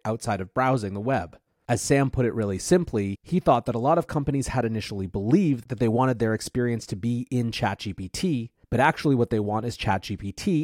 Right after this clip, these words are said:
in their experience, which is obviously very different. Now, interestingly, it seems that Raza from Human Loop gave away a little too much because on Friday of this week,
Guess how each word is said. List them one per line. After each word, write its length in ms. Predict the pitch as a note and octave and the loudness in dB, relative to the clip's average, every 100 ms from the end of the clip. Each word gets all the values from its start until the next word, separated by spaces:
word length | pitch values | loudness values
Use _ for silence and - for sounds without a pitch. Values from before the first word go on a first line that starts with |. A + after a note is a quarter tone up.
| - | -2
in 100 | F#2+ | -6
their 160 | F2 | -6
experience, 640 | E2 - - G3+ G2 D2+ - | -8 -4 2 4 4 -2 -10
which 120 | F#2 | -4
is 140 | G#2+ - - | -4 -4 -12
obviously 320 | F#2 E2 E2 | -10 -10 -8
very 200 | E2+ E2+ | -8 -2
different. 480 | C#3+ - E2+ - - _ _ - | -2 0 -6 -8 -20 _ _ -6
Now, 120 | C3+ | -2
interestingly, 560 | G3 A#3 A#3+ E3 C#3+ C3+ | 0 0 0 0 2 0
it 100 | B2+ | -2
seems 360 | - G#3 B3+ | -2 -2 0
that 140 | - E3 | 0 2
Raza 400 | A#2+ C3+ B2+ B2+ | 4 4 4 0
from 180 | B2+ G#2+ | -2 -2
Human 260 | B2+ A#2 | -2 0
Loop 180 | A2+ - | -2 -2
gave 240 | C3+ F#3+ | 4 4
away 360 | F#3 B2 B2 A#2+ - | 4 2 2 2 0
a 120 | A2 | 0
little 560 | B2+ B3 D#4+ - C4+ | 2 2 0 0 -2
too 300 | G#3+ - F#3 | -2 0 2
much 420 | D#3 B2+ A2 - - | 4 4 2 -2 -6
because 440 | A#2 - C3+ A2+ | -8 0 0 2
on 220 | C3 B2+ | 2 0
Friday 520 | A#2+ - C#3+ F3+ D3 | 0 -4 0 2 4
of 100 | B2 | 4
this 240 | A2 A2+ - | 2 -4 -2
week, 180 | A#2 | -4